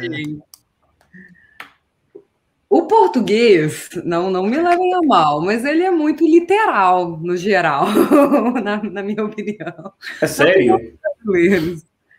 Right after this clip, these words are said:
Speaker 1: É.
Speaker 2: Porque eu achava que vocês achavam que nós, sei lá, já lembro-me de ter falado com, com certos brasileiros e já ter lido muito que às vezes os brasileiros tinham um problema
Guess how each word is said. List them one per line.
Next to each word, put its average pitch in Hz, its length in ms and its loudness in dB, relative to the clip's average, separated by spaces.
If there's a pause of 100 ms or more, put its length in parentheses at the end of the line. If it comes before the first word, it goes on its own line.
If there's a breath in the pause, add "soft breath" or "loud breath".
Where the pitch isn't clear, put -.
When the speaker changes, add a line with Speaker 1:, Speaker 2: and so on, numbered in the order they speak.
(180)
Speaker 1:
É. 196 220 2
Speaker 2:
Porque 240 420 2
eu 233 80 6
achava 226 300 2
que - 60 -12
vocês 175 440 -4
achavam 175 540 -2
que 190 140 -10
nós, 175 420 -2 (260)
sei - 120 -2
lá, 113 200 0 (480 loud breath)
já - 240 0
lembro-me 165 300 -2
de 170 60 -10
ter 170 80 -2
falado 156 340 -4
com, 127 260 -6
com 131 120 -8
certos 139 320 -6
brasileiros 120 500 -4
e 113 100 -8
já 151 120 -4
ter 131 180 -10
lido 107 240 -10
muito 139 240 -8
que - 140 -4
às 143 160 0
vezes 147 180 -6
os 139 60 -14
brasileiros 147 420 -2
tinham 170 160 -6
um - 40 -4
problema 143 500 -2